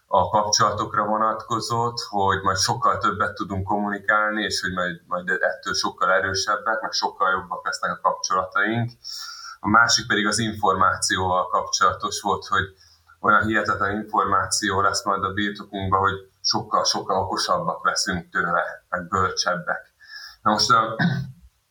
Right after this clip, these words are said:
kutatások ezt a kettőt nyilvánvalóan cáfolták, mi is cáfoltuk,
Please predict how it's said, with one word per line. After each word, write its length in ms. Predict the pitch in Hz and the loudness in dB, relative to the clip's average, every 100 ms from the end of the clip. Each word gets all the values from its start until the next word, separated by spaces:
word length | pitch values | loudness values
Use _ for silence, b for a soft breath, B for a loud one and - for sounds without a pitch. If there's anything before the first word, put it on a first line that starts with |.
| - - | -6 -2
kutatások 680 | 131 120 117 101 - - | 2 4 4 4 2 0
ezt 200 | 95 - | -2 -2
a 60 | - | -2
kettőt 480 | 95 92 - 82 - | -2 -4 -4 -4 -2
nyilvánvalóan 880 | 92 101 87 113 117 92 87 - - | 0 2 2 2 2 2 0 -6 -4
cáfolták, 880 | 90 87 - 101 104 - 98 98 - - B B B B | -2 0 0 0 2 4 4 2 -6 -10 B B B B
mi 140 | 107 | 0
is 180 | 107 104 | 2 4
cáfoltuk, 760 | 110 101 - 104 104 107 101 | 6 4 4 0 0 -2 -6